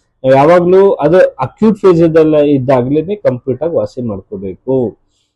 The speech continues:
ಮತ್ತೆ ಅದು ಪುನಃ ಪುನಃ ಬರ್ತಾ ಇದೆ ಅಂದ್ರೂ ಕೂಡ ಡಾಕ್ಟರ್ ಹತ್ರ ಕನ್ಸಲ್ಟ್ ಮಾಡ್ಬೇಕು. ಯಾಕಂದ್ರೆ just time being ಟ್ಯಾಬ್ಲೆಟ್ಸ್, ಆಯಿಂಟ್ಮೆಂಟ್ ಹಚ್ಚಾದ್ಮೇಲೆ ಅದು ಹೋಗುತ್ತೆ, ಮತ್ತೆ ಸ್ವಲ್ಪ ತ-,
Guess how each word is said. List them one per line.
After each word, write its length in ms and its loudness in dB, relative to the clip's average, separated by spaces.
ಮತ್ತೆ 260 -2
ಅದು 200 0
ಪುನಃ 260 2
ಪುನಃ 280 -2
ಬರ್ತಾ 300 0
ಇದೆ 140 0
ಅಂದ್ರೂ 180 -4
ಕೂಡ 320 -6
ಡಾಕ್ಟರ್ 280 -2
ಹತ್ರ 140 -6
ಕನ್ಸಲ್ಟ್ 440 -8
ಮಾಡ್ಬೇಕು. 400 -8
ಯಾಕಂದ್ರೆ 340 -2
just 400 -4
time 260 0
being 240 -2
ಟ್ಯಾಬ್ಲೆಟ್ಸ್, 380 -4
ಆಯಿಂಟ್ಮೆಂಟ್ 440 -4
ಹಚ್ಚಾದ್ಮೇಲೆ 400 -4
ಅದು 80 -2
ಹೋಗುತ್ತೆ, 420 -2
ಮತ್ತೆ 120 -2
ಸ್ವಲ್ಪ 240 2
ತ-, 320 2